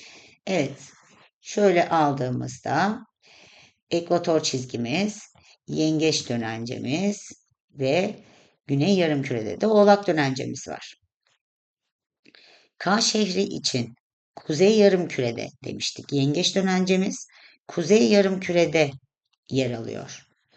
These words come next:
Oğlak dönencesi ise Güney Yarımküre'de yer alıyor. Evet, ihtimal, e, olduğu için olabilir denilmiş. Evet, burada yer alabilir bu çizgi üzerinde. Doğrudur.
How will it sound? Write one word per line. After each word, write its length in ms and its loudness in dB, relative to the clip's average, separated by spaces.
Oğlak 400 2
dönencesi 640 -4
ise 440 -2
Güney 440 0
Yarımküre'de 800 -8
yer 220 -4
alıyor. 460 -2
Evet, 300 2
ihtimal, 640 2
e, 260 -4
olduğu 400 -2
için 440 -4
olabilir 760 2
denilmiş. 600 -6
Evet, 260 -4
burada 300 2
yer 400 0
alabilir 640 0
bu 120 -4
çizgi 360 -6
üzerinde. 460 -10
Doğrudur. 640 -2